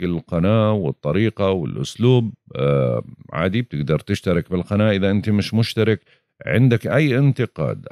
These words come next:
أو عندك أي معلومة لافتة انتباهك حاب تستفسر عنها أو تطلب اقتراح، عندك اقتراح معين، اكتب لي إياه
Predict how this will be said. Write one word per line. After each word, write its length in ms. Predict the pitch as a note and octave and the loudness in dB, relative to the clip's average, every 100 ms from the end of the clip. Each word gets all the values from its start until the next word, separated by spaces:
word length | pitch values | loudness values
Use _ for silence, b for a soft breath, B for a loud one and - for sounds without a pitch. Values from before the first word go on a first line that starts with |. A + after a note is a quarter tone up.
| - | -2
أو 140 | G#2 | 0
عندك 440 | G2+ C3 G#2+ - | 4 4 2 0
أي 180 | C3+ E3 | 0 2
معلومة 560 | C3+ F#2 C2+ C2 A#1 C2 | 2 2 0 -2 -4 -4
لافتة 500 | B1+ A2+ A2 - D#2+ | 0 0 0 -4 -4
انتباهك 720 | G2+ - D2+ B1+ A#1 G#1 - | -4 -4 -4 -4 -6 -10 -12
حاب 300 | - F#2 - | -6 -6 -8
تستفسر 580 | D#2 - E2+ - F2 D2 | -16 -8 -8 -6 -6 -2
عنها 500 | F2 A2+ A2+ A2 - | -2 0 0 -2 -4
أو 200 | C#3 D3+ | -2 -2
تطلب 440 | - C#3 A#2 G2+ | -2 -2 0 -2
اقتراح، 640 | C#2+ D2 - G#2+ F#2+ G2 E2 | -2 -8 -6 -2 0 -2 -2
عندك 320 | F2+ E2 C#2 | 0 0 -2
اقتراح 520 | C2+ - F2 F#2+ F#2+ | -6 -6 -2 -2 -2
معين، 580 | G2 G2 C3 C3 B2+ A2+ - _ _ - | -2 2 4 4 4 2 -4 _ _ -20
اكتب 320 | - - A2 | -6 -2 0
لي 60 | F2+ | 2
إياه 360 | F2+ F2+ E2+ | 4 2 0